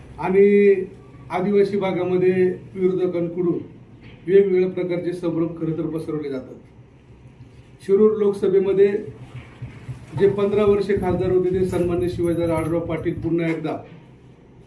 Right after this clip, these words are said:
लोकांच्या सेवेसाठी आणि लोकांची कामं करण्यासाठी खरं तर लोकांकरिता निवडणूक लढवत आहेत. परंतु शिवाजीदादांचा पंधरा वर्षात असणारा कामाचा सपाटा आणि केलेलं काम, त्याला प्रत्युत्तर न देता फक्त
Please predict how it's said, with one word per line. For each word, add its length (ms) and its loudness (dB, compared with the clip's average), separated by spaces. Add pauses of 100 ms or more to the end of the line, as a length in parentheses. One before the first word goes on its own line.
(800)
लोकांच्या 480 0
सेवेसाठी 920 2 (340)
आणि 180 -2
लोकांची 400 -2
कामं 260 -4
करण्यासाठी 520 -4
खरं 300 -6
तर 280 -4 (360)
लोकांकरिता 640 -2
निवडणूक 400 -2
लढवत 320 -4
आहेत. 140 -10 (960)
परंतु 340 2
शिवाजीदादांचा 800 2
पंधरा 400 -4
वर्षात 340 0
असणारा 460 -4
कामाचा 400 -4
सपाटा 420 -6
आणि 160 -4
केलेलं 360 -4
काम, 300 -6 (560)
त्याला 240 0
प्रत्युत्तर 640 -2
न 200 0
देता 300 -2 (600)
फक्त 240 -2